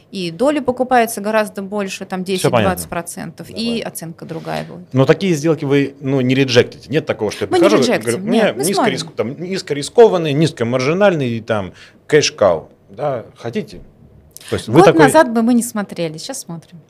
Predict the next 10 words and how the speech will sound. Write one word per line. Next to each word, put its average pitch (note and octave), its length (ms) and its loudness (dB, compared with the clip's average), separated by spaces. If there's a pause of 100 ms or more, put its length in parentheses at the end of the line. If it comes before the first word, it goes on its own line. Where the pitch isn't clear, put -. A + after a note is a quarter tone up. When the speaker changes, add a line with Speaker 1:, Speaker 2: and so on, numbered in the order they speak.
Speaker 2:
Окей, E2 300 -6 (180)
хорошо. A2+ 360 -2 (220)
Вы C#3 120 -2
не E3 80 -2
боитесь F#3+ 320 2
того, B2 160 8
что A#2+ 180 2
не A#2 80 6
будет A2 240 2
экзита? D#2 400 -2